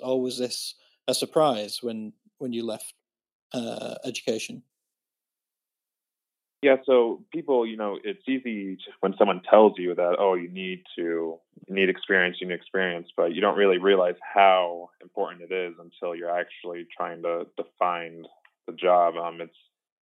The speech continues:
Speaker 2: something that people can tell you, but when you experience it yourself, the, the, the lack of,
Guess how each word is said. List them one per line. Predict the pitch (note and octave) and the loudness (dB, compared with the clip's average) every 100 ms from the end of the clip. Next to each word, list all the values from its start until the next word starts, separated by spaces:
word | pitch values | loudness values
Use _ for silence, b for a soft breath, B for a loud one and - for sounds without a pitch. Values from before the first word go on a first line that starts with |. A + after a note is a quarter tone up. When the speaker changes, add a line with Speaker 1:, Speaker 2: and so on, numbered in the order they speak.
| _ _ | _ _
Speaker 2:
something | G2+ F#2+ F2+ | -4 -2 -2
that | F2 - | -2 -2
people | G2+ F2+ | -4 -4
can | E2 - | -6 4
tell | G2+ G2+ | 6 6
you, | F2+ F2 | 4 0
but | E2+ F2 - - - | 0 0 -2 -12 -10
when | F2+ F2 | -10 -8
you | F2+ | -8
experience | E2+ - G#2+ G2+ F#2+ - | -8 -2 0 2 0 -2
it | |
yourself, | D2+ - - G#2 F#2+ - | -2 2 6 6 6 0
the, | F#2 F2 E2+ E2+ _ _ _ _ _ _ _ _ _ | -2 0 0 -4 _ _ _ _ _ _ _ _ _
the, | F#2 F2+ F2 E2+ | -8 -8 -8 -6
the | |
lack | F2 F2+ F#2 F#2 | 0 2 2 2
of, | F2 F2 E2+ | -4 -6 -8